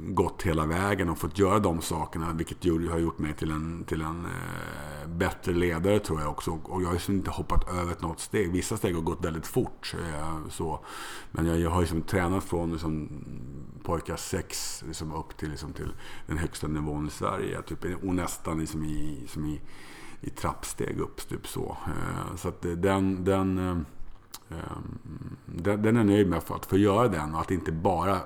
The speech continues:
enbart fokusera på det fotbollsteknis-, tekniska, taktiska, utan även den här...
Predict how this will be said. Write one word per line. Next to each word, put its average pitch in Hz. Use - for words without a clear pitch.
enbart 92
fokusera 82
på 82
det 78
fotbollsteknis-, -
tekniska, -
taktiska, -
utan 82
även 80
den 78
här... 76